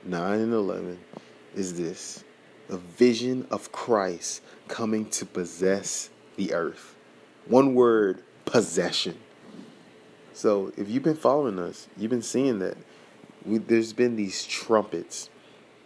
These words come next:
And there, chapter eight, the first four trumpets. Chapter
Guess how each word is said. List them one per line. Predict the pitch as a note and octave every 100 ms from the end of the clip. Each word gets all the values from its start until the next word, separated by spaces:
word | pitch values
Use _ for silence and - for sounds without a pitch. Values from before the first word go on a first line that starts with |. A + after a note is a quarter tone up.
| -
And | F#2 F2 E2+ E2+ -
there, | F2+ F2 -
chapter | - G#2 - G2+
eight, | G#2+ A#2 -
the | G2+
first | - G2+ F2+
four | - A2
trumpets. | G#2 - A2+ A2 C3 C3 - - - - -
Chapter | - A2 - G#2+